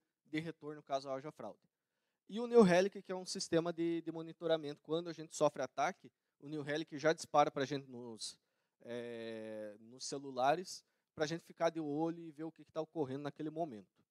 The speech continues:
Então, como é que a gente lidou com esse ataque? É, já no primeiro dia a gente so-, já sofreu o ataque. É, é, pessoal tentando, é, scripts básicos de WordPress, P H P, alguma coisa assim,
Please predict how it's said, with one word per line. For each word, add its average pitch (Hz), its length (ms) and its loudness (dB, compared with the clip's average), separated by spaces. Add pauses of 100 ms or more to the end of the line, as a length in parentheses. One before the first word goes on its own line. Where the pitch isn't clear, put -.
(1400)
Então, 208 220 8
como 214 220 6
é 226 60 0
que 233 80 -4
a - 20 2
gente 208 240 -4
lidou 180 340 4
com 180 140 -8
esse 170 180 -4
ataque? 131 380 -2 (1300)
É, 127 380 -8 (240)
já 165 140 -6
no 240 80 -14
primeiro 202 400 -8
dia 156 220 -4
a - 20 -6
gente 127 200 -10
so-, 127 200 -6
já 127 200 -6
sofreu 131 340 -8
o 131 40 -10
ataque. 101 540 -8
É, 107 340 -10 (540)
é, - 80 -20
pessoal 147 400 4
tentando, 143 800 0 (320)
é, 117 360 -10
scripts 143 580 -8
básicos 135 480 2
de 127 100 2
WordPress, 135 560 2
P 131 100 -6
H 131 180 -2
P, 127 340 -2
alguma 120 360 -8
coisa 139 200 -10
assim, 135 340 -6